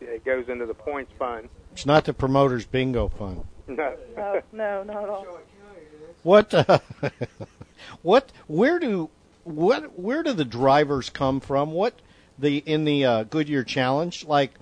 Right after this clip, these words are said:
Speaker 2: uh, you know, we got all these kids running around, uh, state now in super late models, late models, this, that, and the other thing that came from trucks.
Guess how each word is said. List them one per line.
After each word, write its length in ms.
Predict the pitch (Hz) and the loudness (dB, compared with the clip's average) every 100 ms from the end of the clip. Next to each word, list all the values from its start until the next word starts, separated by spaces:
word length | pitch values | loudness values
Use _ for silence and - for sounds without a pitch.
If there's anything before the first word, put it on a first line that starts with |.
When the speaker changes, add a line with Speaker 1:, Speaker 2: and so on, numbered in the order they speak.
| - _ _ _ _ - | -20 _ _ _ _ -20
Speaker 2:
uh, 80 | - | -10
you 120 | 180 | -2
know, 80 | 185 | 0
we 120 | 175 | 2
got 140 | 202 202 | 2 4
all 120 | 190 | 4
these 180 | 165 135 | 2 -2
kids 380 | - 185 170 143 | 0 0 0 0
running 220 | 135 131 | 0 2
around, 380 | 131 135 131 127 | 2 2 0 0
uh, 160 | 117 107 | 0 -2
state 360 | - 143 143 | -2 -2 0
now 200 | 131 135 | -2 -2
in 80 | 120 | -2
super 340 | - 156 147 | -4 -6 -2
late 180 | 135 135 | 0 0
models, 380 | 127 131 135 117 | 0 0 0 0
late 220 | 123 139 | 0 0
models, 340 | 127 135 135 120 | 2 2 2 0
this, 160 | 131 | -2
that, 160 | 139 135 | 0 -2
and 80 | 120 | 2
the 100 | 123 | 2
other 160 | 135 135 | 2 2
thing 240 | 127 123 | 0 0
that 120 | 117 | -4
came 240 | - 147 147 | -4 -8 -6
from 220 | 110 104 | -8 -8
trucks. 680 | - 131 135 110 - - | -6 2 2 2 -4 -12